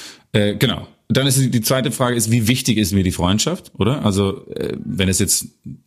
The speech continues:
ein Bekannter ist, den ich irgendwie hin und wieder mal sehe, muss ich ja nicht dringend, ist es mir nicht wichtig, äh, mit, mit wem der jetzt zusammen ist. Oder wenn es ein entfernter Freund ist, dann ist es vielleicht nicht so wichtig.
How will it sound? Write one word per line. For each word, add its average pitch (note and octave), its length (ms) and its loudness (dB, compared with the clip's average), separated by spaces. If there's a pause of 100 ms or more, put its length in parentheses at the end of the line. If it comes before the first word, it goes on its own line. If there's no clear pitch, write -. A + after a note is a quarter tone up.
(340)
ein - 220 -2 (120)
Bekannter G#2+ 600 0
ist, F#2+ 220 0
den G2 80 2
ich F#2+ 120 0
irgendwie F#2 280 0
hin G2 100 2
und F#2+ 100 2
wieder F#2+ 140 2
mal F#2 180 0
sehe, F#2+ 180 2
muss F#2+ 160 0
ich F#2+ 60 -2
ja F#2 80 0
nicht F2+ 180 -2
dringend, F2+ 320 0 (580)
ist - 240 -2
es F#2 80 0
mir G2 100 2
nicht F2+ 180 0
wichtig, - 480 -4
äh, E2 260 0 (300)
mit, E2+ 380 -4
mit F2 120 0
wem F2+ 120 2
der E2+ 100 2
jetzt - 260 -2
zusammen F2 360 0
ist. D#2+ 160 -2
Oder E2 160 0
wenn E2+ 100 0
es - 320 -2
ein - 360 -8
entfernter F2+ 760 0
Freund E2+ 420 0
ist, F#2+ 160 -6
dann E2+ 100 0
ist E2 80 -2
es E2 100 -6
vielleicht E2 220 -6
nicht - 120 -2
so D2 100 -4
wichtig. E2+ 340 -4